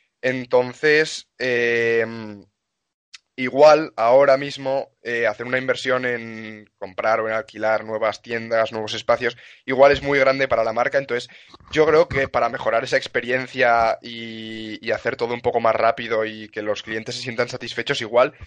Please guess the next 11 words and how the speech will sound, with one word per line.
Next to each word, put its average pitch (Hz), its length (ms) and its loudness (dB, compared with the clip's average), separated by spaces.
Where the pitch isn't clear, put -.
con 131 180 -2
contratar 123 480 2
a 135 380 6
más 127 240 -2
gente 123 360 -6
en 110 120 -8
los 107 140 -6
servicios 120 340 -6
que 117 80 -10
tienen, 131 400 -6
bastaría. 107 520 -2